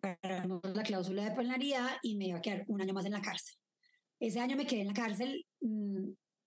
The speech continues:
quise no ser yo el, la única testigo de esa transformación de este grupo de mujeres del Buen Pastor y quisimos sacarlas de la cárcel, que se presentaran en el mejor teatro,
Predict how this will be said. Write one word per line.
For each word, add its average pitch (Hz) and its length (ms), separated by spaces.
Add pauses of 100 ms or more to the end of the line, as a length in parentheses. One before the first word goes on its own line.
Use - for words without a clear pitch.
(160)
quise 226 560 (400)
no 233 220
ser 233 460
yo 220 360
el, 226 460
la 226 140
única 226 300
testigo 214 600
de 226 100
esa 190 140
transformación 202 920 (360)
de 226 60
este 208 200
grupo 202 280
de 214 80
mujeres 180 540 (280)
del 214 140
Buen 190 200
Pastor 202 560 (540)
y 247 420 (280)
quisimos 202 380
sacarlas 185 440
de 202 80
la 196 120
cárcel, - 360 (100)
que 208 120
se 190 100
presentaran 180 540
en 208 100
el 202 80
mejor 185 260
teatro, 202 540